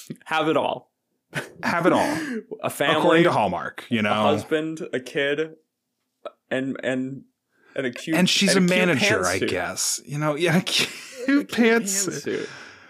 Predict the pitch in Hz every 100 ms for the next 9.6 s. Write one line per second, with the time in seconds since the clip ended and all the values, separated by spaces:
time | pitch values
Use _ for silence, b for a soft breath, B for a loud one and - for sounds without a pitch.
0 | B 156 185 185 220 269 247 170 - 196
1 | - 302 311 294 262 202 175 175 - 175
2 | - 151 147 135 120 131 120 117 - 139
3 | 135 123 - - 147 151 110 92 65 -
4 | 135 131 - 135 110 - - _ _ _
5 | - 156 - 151 - 165 208 196 - 123
6 | 110 - - - 123 - 123 147 151 139
7 | 202 226 277 269 202 - B B B B
8 | B - - 285 170 - 160 123 165 196
9 | 139 147 202 233 175